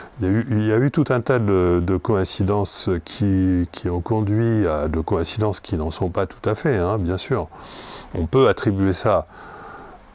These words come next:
à un complot, mais dans ce cas-là, ce serait un complot raté, hein. Bon, donc c'est, c'est discutable. Et donc, euh, voilà, il y a eu cette série de coïncidences,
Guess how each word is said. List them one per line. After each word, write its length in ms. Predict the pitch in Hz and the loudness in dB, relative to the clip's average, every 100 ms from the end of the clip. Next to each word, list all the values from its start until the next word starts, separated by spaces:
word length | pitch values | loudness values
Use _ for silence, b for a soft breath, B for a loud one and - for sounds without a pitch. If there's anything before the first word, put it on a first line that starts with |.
| - - - | -20 -20 -6
à 120 | 87 | -4
un 60 | 80 | -2
complot, 380 | - 107 160 98 | -2 0 2 2
mais 120 | 78 | 0
dans 120 | 76 | -2
ce 80 | 80 | 0
cas-là, 180 | 92 113 | 0 0
ce 160 | - | -2
serait 180 | 90 92 | -4 -2
un 100 | 87 | -2
complot 360 | 95 92 110 101 | -2 -2 0 0
raté, 340 | 107 - 69 - - - | 0 -4 -8 -10 -14 -6
hein. 220 | 87 117 107 - - - - | -4 -4 -8 -14 -16 -14 -8
Bon, 140 | 87 - - 104 | -8 -8 -8 -4
donc 220 | 92 92 | -4 -4
c'est, 320 | - 107 95 | -4 -2 -2
c'est 180 | - 113 | -2 -2
discutable. 600 | 101 - 107 101 78 76 - - - - - - - - - - B B B B B B B - - 147 | 0 -2 -2 0 -2 -6 -18 -20 -20 -20 -20 -20 -20 -20 -20 -20 B B B B B B B -20 -14 -2
Et 180 | 123 | 0
donc, 360 | 104 107 101 - | 2 2 0 0
euh, 100 | 87 | 0
voilà, 220 | 87 123 | 2 2
il 80 | 131 | 2
y 40 | |
a 20 | 95 | 2
eu 80 | |
cette 220 | 98 107 - | 2 0 4
série 200 | 143 117 | 4 4
de 40 | |
coïncidences, 800 | - 98 - 92 92 147 - - | 2 0 0 0 2 0 -2 -10